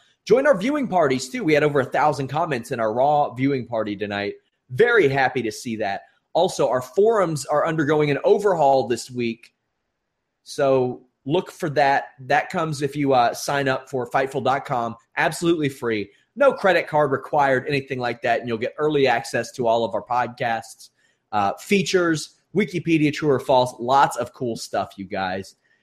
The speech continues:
Rob, I want your honest feelings. What, as a, as a, as a whole, as I stuttered right there,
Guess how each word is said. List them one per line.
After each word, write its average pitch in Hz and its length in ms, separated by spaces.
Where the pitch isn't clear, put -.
Rob, 202 320
I 156 80
want 202 160
your 156 120
honest 175 300
feelings. 170 400
What, 185 320
as 220 220
a, 180 160
as 196 220
a, 156 200
as 139 100
a 127 60
whole, 107 420
as 120 80
I 104 80
stuttered 110 500
right 98 220
there, 95 300